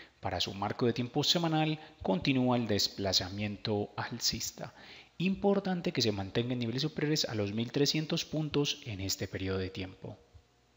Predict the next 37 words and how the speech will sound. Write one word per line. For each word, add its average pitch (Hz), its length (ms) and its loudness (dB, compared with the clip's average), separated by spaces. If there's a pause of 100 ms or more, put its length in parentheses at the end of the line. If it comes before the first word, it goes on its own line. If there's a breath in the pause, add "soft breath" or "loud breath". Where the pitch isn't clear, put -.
(760)
La 90 160 -2
acción 101 260 0
de 104 100 0
Bancolombia 98 640 0
Ordinaria, 117 460 0
que 170 120 -2
mantiene 107 380 0
su 117 140 0
resistencia 110 520 -2
ubicada 104 300 0
en 110 80 0
los 117 140 -2
treinta 98 280 -2
y 98 60 -2
siete 110 280 0
mil 147 160 0
pesos, - 480 0 (340 loud breath)
nivel 95 240 -2
que - 80 2
hemos 104 160 0
destacado 104 560 -2
en 110 80 0
los 110 120 -6
últimos 127 300 -4
informes, 135 640 2
y 180 60 -2
un 202 80 0
soporte 180 560 2
ajustado 117 560 2
a 120 40 0
niveles 110 300 0
de 110 80 2
treinta 101 340 -2
y 95 60 0
tres 101 260 -2
mil 104 180 -2
pesos. - 480 -6